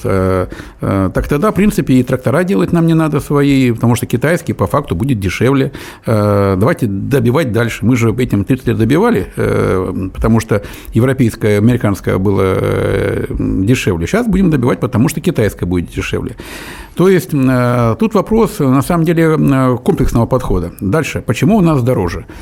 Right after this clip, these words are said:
Дороже по разным причинам. И еще книга Андрея Паршева говорит, почему Россия не Америка. И как ни крути, даже при с-, одновре-, э, с-, э, э, сопоставимых эффектах масштаба, при сопоставимых объемах производства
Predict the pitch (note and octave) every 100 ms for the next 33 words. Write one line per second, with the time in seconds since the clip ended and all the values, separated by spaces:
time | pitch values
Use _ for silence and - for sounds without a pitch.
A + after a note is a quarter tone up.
0 | - - A#2+ G#3 F3+ D#3 C#3+ A#2+ G#2+ A#2+
1 | - A3+ F#3+ C#3+ A#2+ - A#2+ D3 A#2+ A2
2 | A#2+ A2 G#3 G#3+ - D3+ A#2+ A#2 - G#2
3 | - F3 C3+ G2+ A#2 G#2 G#2+ E3 F#3+ -
4 | D3 - - - - - D#3+ - B2 D3+
5 | A3 F3+ D#3 D#3 E3 E3 E3+ E3 - -
6 | - - C3+ D3 D#3 F3+ C3 A#2 - B2
7 | A#2 A2 - - - - A2+ G#2+ G#2 -
8 | C#3+ E3+ D#3+ D3+ A#2 A2 B2+ - B2+ B2
9 | - G#2+ - F#3+ C#3+ F2+ - D#3 C3 C#3+
10 | - D3+ C3+ A#2+ A2+ B2+ A#2 - A2+ A#2
11 | F#3+ - E3+